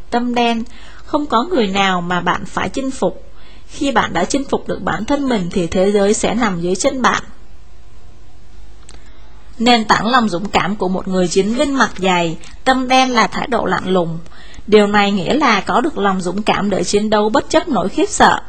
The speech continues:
có khả năng thoát ra khỏi những xúc cảm đi kèm với sự thất bại, để cho sự hiện diện của nó không cản trở bạn.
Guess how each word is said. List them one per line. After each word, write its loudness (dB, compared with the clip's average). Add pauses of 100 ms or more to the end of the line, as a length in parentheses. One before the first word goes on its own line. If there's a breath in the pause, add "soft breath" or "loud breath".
(340 loud breath)
có 4
khả 4
năng 0
thoát -4
ra 4
khỏi 0
những -2
xúc -4
cảm 2
đi 2
kèm 2
với 2
sự 2
thất -4
bại, 2 (400 loud breath)
để 4
cho 2
sự 0
hiện 0
diện 0
của -4
nó 0
không -4
cản 0
trở 2
bạn. 2